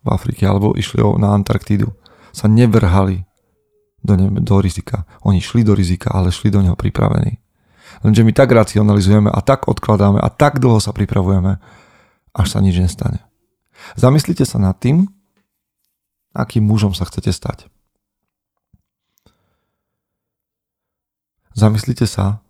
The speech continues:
potom nad životom, ktorý žije muž, ktorý si vyberá vždycky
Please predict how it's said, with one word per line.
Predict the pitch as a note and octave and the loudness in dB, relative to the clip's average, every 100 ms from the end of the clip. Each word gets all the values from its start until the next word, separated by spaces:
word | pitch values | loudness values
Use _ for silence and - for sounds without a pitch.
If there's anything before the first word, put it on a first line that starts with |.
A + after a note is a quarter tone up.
| _ _ | _ _
potom | - G2+ G2 F#2+ | -4 -2 -2 0
nad | G#2 G2 F#2+ | 0 0 0
životom, | G2 F#2 F2+ F2+ F2 G#2 B2+ | -4 -4 -2 -2 -4 -4 -10
ktorý | - G#2+ G2 | -2 0 0
žije | F2+ A2 G2 | 0 0 0
muž, | G2+ C#3 C3 - _ _ _ _ _ _ _ _ _ _ _ _ _ _ - | 0 0 -4 -12 _ _ _ _ _ _ _ _ _ _ _ _ _ _ -4
ktorý | A2+ | -2
si | F#2+ - G2+ | -2 -2 0
vyberá | G2 G#2+ G#2 G2 G#2+ - _ _ _ _ _ _ _ _ _ _ _ _ | 2 2 2 -2 -6 -12 _ _ _ _ _ _ _ _ _ _ _ _
vždycky | A2+ F#2+ A2 - - A2 - | -6 -2 -2 -2 -6 -6 -6